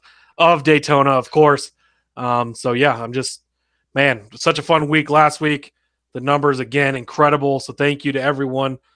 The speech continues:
all the new listeners, all the old listeners. Uh, it's already started again this week with our,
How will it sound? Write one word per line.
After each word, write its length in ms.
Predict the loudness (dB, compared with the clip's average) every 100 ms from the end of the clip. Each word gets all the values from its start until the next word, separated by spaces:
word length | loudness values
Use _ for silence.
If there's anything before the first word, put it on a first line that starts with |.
| _ _
all 160 | 0 0
the 80 | 2
new 160 | 0
listeners, 400 | 0 -2 -4 0
all 140 | 0 2
the 120 | 0
old 240 | 0 -2
listeners. 520 | -4 -4 -6 -6 -8 -18 _ _ _
Uh, 260 | -4 -4 -4
it's 200 | -6 -4
already 380 | 0 0 -2
started 340 | -4 -2 -2 -6
again 260 | -8 -6
this 180 | -6 -8
week 240 | -8 -8 -10
with 140 | -4
our, 300 | 0 0